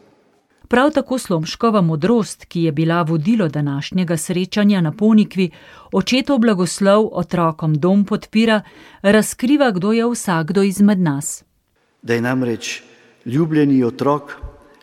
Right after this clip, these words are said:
Speaker 2: ljubljeni sin in hči, ki mu je oče vse dal,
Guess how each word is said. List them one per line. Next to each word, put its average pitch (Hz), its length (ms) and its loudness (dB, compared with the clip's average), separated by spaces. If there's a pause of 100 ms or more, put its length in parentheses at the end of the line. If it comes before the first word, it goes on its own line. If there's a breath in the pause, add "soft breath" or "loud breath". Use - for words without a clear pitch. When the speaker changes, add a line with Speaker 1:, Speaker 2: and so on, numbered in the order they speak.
Speaker 2:
ljubljeni 127 440 -2
sin 151 340 -2
in 110 140 -4
hči, 151 380 -8 (400 soft breath)
ki 127 140 -2
mu 123 140 0
je 120 120 2
oče 143 300 -2
vse 139 300 -2
dal, 107 240 -2